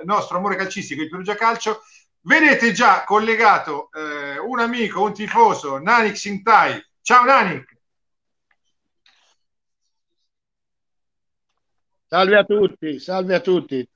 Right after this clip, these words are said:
Speaker 1: E come è successo spesso quest'anno, è con me, eh, qui stasera, eh, Simone Mazzuoli. Ciao Simone, buonasera.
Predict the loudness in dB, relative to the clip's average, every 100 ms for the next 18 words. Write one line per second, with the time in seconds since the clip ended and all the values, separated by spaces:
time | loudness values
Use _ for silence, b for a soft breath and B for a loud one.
0 | _ _ _ _ _ _ -2 0 2 2
1 | 4 2 2 0 0 0 2 2 0 -4
2 | -10 -8 -8 -6 -8 -4 -4 -4 -10 -6
3 | -4 -4 -10 -14 -14 -8 -2 -2 -4 -10
4 | -14 -10 -8 -4 -4 -2 -2 -4 -12 b
5 | b -4 -2 -2 -4 -2 0 0 -2 -12
6 | -6 -4 2 4 6 6 6 6 4 2
7 | 2 2 2 0 2 2 2 0 -2 0
8 | 0 2 2 2 0 0 -4